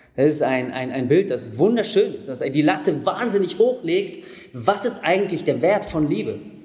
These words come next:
Was ist eigentlich der Wert davon, eine Beziehung einzugehen? Und warum malt die Bibel eigentlich ein Bild, dass, ähm, dass das Ideal einer Beziehung eigentlich ist, eine aufs ganze Leben lang angelegte,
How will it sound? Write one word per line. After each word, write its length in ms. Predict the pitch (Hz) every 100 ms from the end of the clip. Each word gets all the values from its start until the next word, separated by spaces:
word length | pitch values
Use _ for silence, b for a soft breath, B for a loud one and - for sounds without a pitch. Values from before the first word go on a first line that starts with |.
| B B -
Was 160 | -
ist 120 | 240
eigentlich 340 | 175 190 175 -
der 220 | 135 110
Wert 280 | 156 220 -
davon, 340 | 151 151 160
eine 180 | 143 143
Beziehung 480 | 123 - - 262 180
einzugehen? 800 | 127 113 120 110 117 110 - B B B
Und 160 | 135 120
warum 300 | 196 226 202
malt 300 | 180 220 202
die 60 |
Bibel 460 | 135 175 208 214 208 - -
eigentlich 460 | 147 190 180 160
ein 220 | 139 143 147
Bild, 320 | 175 208 151
dass, 400 | 139 - - B B _
ähm, 560 | 123 131 127 123 120 -
dass 180 | 131 127
das 120 | 127
Ideal 460 | 135 113 135 233 196
einer 160 | 123
Beziehung 460 | 110 110 - 143 143
eigentlich 400 | 127 127 127 -
ist, 200 | 123 -
eine 420 | 120 117 113 113 -
aufs 360 | 117 - -
ganze 320 | - - - 147
Leben 540 | 139 165 185 120 117
lang 280 | 123 117 107
angelegte, 880 | 123 127 123 117 117 - 117 107